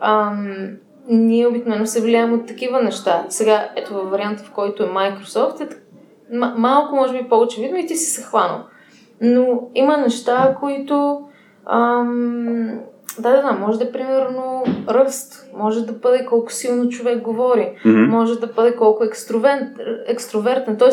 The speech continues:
Speaker 1: изобщо говори ли или от по-тихите хора.
Speaker 2: Да.
Speaker 1: Нали, един по-тих човек не значи, че няма какво да каже
Speaker 2: Да.
Speaker 1: или че знае по-малко или нещо такова. Нали, очевидно и аз и ти не сме от тихите хора, за да сме тук. Ам,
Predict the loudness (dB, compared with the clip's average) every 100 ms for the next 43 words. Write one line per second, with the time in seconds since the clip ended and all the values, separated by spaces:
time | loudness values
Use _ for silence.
0 | 4 -4 -4 -4 -4 0 0 0 -2 -2
1 | 0 0 -2 0 0 0 -4 -10 -16 -8
2 | -2 0 0 -2 -12 0 2 2 0 -2
3 | -2 -6 -10 -6 -4 -2 0 -2 -4 -8
4 | -4 0 -2 0 0 0 0 2 4 4
5 | 2 0 -2 -6 -10 -2 0 0 0 -2
6 | 0 0 2 2 0 -2 -2 -2 -4 -2
7 | -2 0 -2 -4 -8 -16 -6 -2 -2 0
8 | -2 -4 -10 -10 -4 -2 2 4 4 2
9 | -4 -4 -2 0 0 2 2 2 0 2
10 | 4 4 2 2 -6 -6 -6 -6 -6 -4
11 | -4 -6 -16 -18 -18 -4 2 4 2 0
12 | -4